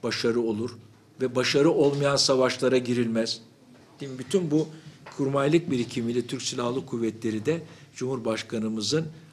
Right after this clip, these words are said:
arkasındaki ağırlığı temsil etmiştir. Dördüncü önemli, olumlu etken, üreticilerimiz de çok, e, esaslı bir diri-, e, duruş sergilediler.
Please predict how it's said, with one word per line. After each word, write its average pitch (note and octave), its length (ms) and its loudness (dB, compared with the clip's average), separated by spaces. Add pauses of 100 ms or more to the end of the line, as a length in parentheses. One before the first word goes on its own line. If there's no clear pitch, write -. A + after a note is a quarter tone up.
arkasındaki A2+ 800 -4
ağırlığı A2+ 500 -2
temsil A2 360 -2
etmiştir. - 560 -10
Dördüncü D3+ 600 8 (760)
önemli, C3+ 640 0 (680)
olumlu C3 360 2
etken, C#3+ 520 0 (500)
üreticilerimiz D3 920 2
de F3 240 4 (340)
çok, D#3+ 180 0
e, B2+ 1200 -4
esaslı D3+ 460 0
bir B2+ 120 -8
diri-, C#3+ 240 0
e, C3 600 -12
duruş C#3+ 260 0
sergilediler. A2 760 2